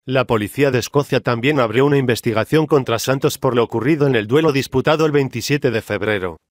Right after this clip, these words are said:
Santos festejaba el segundo gol en la victoria tres uno en el choque de vuelta de la ronda de dieciseisavos de final cuando Pep Biel, autor del tanto, se abrió paso entre el personal de seguridad para celebrar con los aficionados del club danés. La pelea se produjo cuando Santos,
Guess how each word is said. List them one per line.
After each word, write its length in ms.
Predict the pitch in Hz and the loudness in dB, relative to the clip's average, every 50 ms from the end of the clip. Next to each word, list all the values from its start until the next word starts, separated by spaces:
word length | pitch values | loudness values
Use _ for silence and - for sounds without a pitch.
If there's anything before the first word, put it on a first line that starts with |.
| _ _ _ _ _ _ | _ _ _ _ _ _
Santos 480 | - - - 139 139 139 - 143 - | -6 0 0 0 2 2 0 -2 0
festejaba 560 | - - 120 - - 117 101 - - 139 139 | 0 -2 -2 -2 -2 -4 -2 0 0 2 2
el 80 | 135 123 | 0 0
segundo 440 | - - 120 110 143 156 143 135 117 | 0 -2 0 0 2 2 2 2 2
gol 200 | 135 151 165 160 | 4 4 4 4
en 120 | 135 117 | 2 2
la 80 | 113 110 | 0 0
victoria 420 | 101 110 - - 123 117 131 123 | -2 -2 -4 -2 -2 0 0 0
tres 260 | - - 135 135 110 | 0 0 0 -2 -2
uno 400 | 104 120 131 123 127 151 170 143 | -2 0 0 2 2 2 4 4
en 80 | 123 117 | 4 4
el 120 | 120 113 101 | 2 0 0
choque 260 | - - 131 - 147 | -2 -2 -2 0 0
de 140 | 131 127 117 | 0 0 2
vuelta 360 | 113 139 160 160 151 185 170 | 2 2 2 2 2 0 2
de 100 | 139 135 | 2 2
la 120 | 123 120 | 0 0
ronda 300 | 113 120 156 175 180 185 | 0 0 0 2 2 2
de 100 | 156 143 | 2 2
dieciseisavos 760 | 131 127 127 113 - 107 - - 120 107 - 139 131 131 123 98 | 2 0 0 -2 -2 -4 -4 -2 -2 0 0 2 2 2 0 0
de 100 | 104 110 | -2 -4
final 360 | - - 117 113 127 143 151 | -4 -4 -4 -2 -2 -2 -2
cuando 340 | 147 151 135 123 117 110 - | 0 -2 0 0 -2 -2 -2
Pep 160 | - 113 - | -4 -4 -2
Biel, 340 | - 143 151 156 139 135 131 - _ _ _ | 0 2 2 2 0 -2 -6 -10 _ _ _
autor 320 | - 110 107 - - 135 127 | -6 -6 -4 0 0 0 2
del 200 | 117 123 113 104 | 2 0 0 0
tanto, 500 | - 135 135 131 117 - 131 123 120 - _ _ _ _ | 0 0 0 0 0 0 0 0 0 -2 _ _ _ _
se 180 | - - - | -10 -4 -4
abrió 280 | 127 113 110 117 143 156 | -4 -2 0 0 0 2
paso 260 | 156 170 165 147 - | 2 0 0 2 0
entre 200 | 143 131 - 131 | 0 0 0 0
el 100 | 131 127 | 0 0
personal 420 | - 147 131 - 139 127 135 135 135 | -2 -4 -4 -4 -2 0 0 0 0
de 100 | 139 131 | 0 0
seguridad 580 | - 135 127 131 127 123 123 127 151 151 135 | 0 0 2 2 2 2 2 2 2 0 0
para 220 | - 139 123 123 113 | 0 -2 -2 -2 -2
celebrar 460 | - 117 110 110 104 98 139 151 147 | 0 0 0 0 2 0 0 0 0
con 180 | - 143 127 | 0 0 0
los 160 | 120 113 - 131 | 0 0 0 -2
aficionados 640 | 123 - - 113 - - 104 110 120 113 117 104 | -2 -2 -4 -6 -6 -4 -2 0 0 0 0 -2
del 180 | - 120 113 - | -2 -4 -4 -4
club 220 | - 104 104 92 | -4 -6 -6 -4
danés. 520 | 113 113 110 123 120 101 95 - - - - _ _ _ _ _ _ _ | -2 -2 0 0 -2 -2 -6 -10 -14 -16 -20 _ _ _ _ _ _ _
La 180 | - 113 120 120 | -2 0 0 0
pelea 360 | - 113 107 120 143 151 143 | 0 -2 -2 0 0 0 0
se 140 | 131 - 127 | 0 -2 -4
produjo 460 | - 107 107 123 147 - - 175 151 | -2 -2 0 0 0 0 0 0 0
cuando 260 | - 131 123 107 107 | 2 0 0 0 -2
Santos, 680 | - - 139 135 127 101 - 110 104 110 - - - | 0 0 0 0 0 0 -2 -2 -2 -4 -6 -12 -20